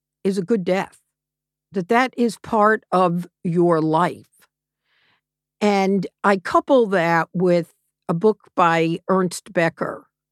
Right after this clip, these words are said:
called The Denial of Death.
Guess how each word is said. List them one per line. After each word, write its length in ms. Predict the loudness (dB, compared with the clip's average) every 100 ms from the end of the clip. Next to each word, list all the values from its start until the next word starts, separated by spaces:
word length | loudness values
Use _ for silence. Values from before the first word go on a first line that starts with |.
| _ _ _ -2
called 280 | 0 0
The 80 | -2
Denial 840 | -4 -2 0 2 2 0 0 -4 -6 -10
of 160 | -4
Death. 400 | -4 -4 -6 _